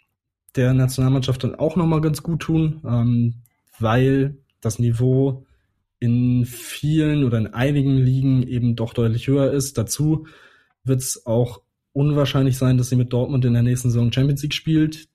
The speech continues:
Dementsprechend, ähm, auch das, so eine Spielerin wie Alina Greisels gehört absolut in die Champions League. Ähm, auch was sie jetzt, äh, in der European League, vor allem im ersten Spiel,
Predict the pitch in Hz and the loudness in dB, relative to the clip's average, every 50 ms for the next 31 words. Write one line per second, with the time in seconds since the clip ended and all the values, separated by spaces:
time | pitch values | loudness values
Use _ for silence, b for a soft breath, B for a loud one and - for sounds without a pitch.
0 | b b b b b - 127 117 117 117 - - - 127 117 113 - 127 117 117 | b b b b b -4 -2 0 0 0 -2 -4 -4 -2 -2 0 0 0 0 2
1 | 113 113 - - - 120 120 117 113 110 113 113 113 113 113 113 - - - - | 0 -2 -6 -10 -6 -4 -2 0 0 2 2 2 0 0 -2 -4 -6 -10 -12 -6
2 | - 113 120 123 - - - _ _ 127 117 120 127 123 120 - - 135 131 120 | -2 -2 -2 -2 -4 -10 -14 _ _ -6 -2 0 0 0 0 0 0 0 2 2
3 | 123 120 117 113 110 117 120 117 120 117 113 110 110 110 113 113 113 - - 113 | 2 2 2 0 2 2 2 2 2 0 0 -2 -2 0 -2 -4 -4 -4 -2 -2
4 | 110 110 - - 120 123 - - 131 127 123 113 117 117 113 110 - 131 131 139 | -2 -2 -2 -6 -8 -8 -6 -2 0 0 0 0 0 0 -2 0 0 0 0 0
5 | 127 131 135 135 131 131 b b b b b b b b b b b b b _ | 0 0 0 -2 -2 -2 b b b b b b b b b b b b b _
6 | _ 120 117 113 113 110 113 113 113 113 110 - - - 117 - 120 117 - - | _ 0 2 2 2 2 2 2 2 0 0 -2 -6 -10 -6 -4 -4 -4 -2 -2
7 | 123 117 117 123 - - 127 117 113 113 107 104 B B B B B B B B | -2 -2 0 -4 -4 -2 0 0 2 0 0 -2 B B B B B B B B
8 | B B B B B B B _ _ 175 139 139 139 139 143 143 135 131 - - | B B B B B B B _ _ 0 2 2 2 2 2 2 0 0 0 0
9 | 160 156 151 156 147 131 127 - - - 139 131 127 123 104 - 135 131 - - | 0 2 2 0 0 -2 -6 -8 -4 0 2 2 2 2 0 -2 -6 -8 -8 -14
10 | - _ 147 139 139 139 131 123 | -8 _ 0 2 2 2 2 0